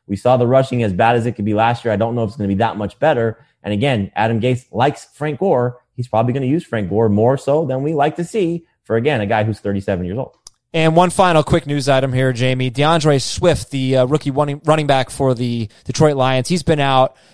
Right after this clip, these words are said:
Speaker 2: uh, for about a week now. So Kerryon Johnson, should he be moving up draft boards? And when would you take Kerryon Johnson?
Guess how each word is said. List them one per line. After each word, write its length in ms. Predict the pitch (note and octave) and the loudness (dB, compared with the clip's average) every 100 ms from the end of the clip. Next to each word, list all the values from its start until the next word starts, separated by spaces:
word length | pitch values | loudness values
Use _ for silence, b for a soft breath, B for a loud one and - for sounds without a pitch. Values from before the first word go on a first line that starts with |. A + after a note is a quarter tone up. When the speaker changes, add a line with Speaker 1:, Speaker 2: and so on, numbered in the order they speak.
| b b | b b
Speaker 2:
uh, 240 | C#3+ C3 | -2 0
for 120 | C3 D3+ | 0 0
about 160 | G3 | 2
a 60 | D3+ | 2
week 340 | C3+ A#3 - | 2 -2 -4
now. 320 | A#2+ G#2 G2+ | -6 -6 -6
So 240 | G#2+ - D3 | -4 2 2
Kerryon 440 | - G3 G3 F3+ | 4 4 4 2
Johnson, 760 | C#3+ D#3+ E3 D3+ D#3 D3 C#3+ C#3+ | 2 2 2 0 -2 -2 -2 -8
should 260 | - - F3 | -6 0 0
he 120 | F#3+ | 0
be 100 | E3+ | -2
moving 340 | E3 D#3+ D3+ | 0 2 2
up 160 | E3 - | 2 0
draft 320 | B2 A#2+ A2+ | -2 -2 -2
boards? 380 | B2+ B2+ B2 - | 0 0 0 -4
And 400 | C#3 B2 B2 A#2+ | -4 -4 -4 -2
when 160 | C#3 | -2
would 140 | C#3 B2+ | -2 -4
you 80 | B2 | -2
take 220 | B2 A#2+ | -2 0
Kerryon 340 | B2 A#2+ A2 | -2 -2 -4
Johnson? 480 | G#2 G2 G2 F#2+ B2+ | -8 -10 -12 -14 -18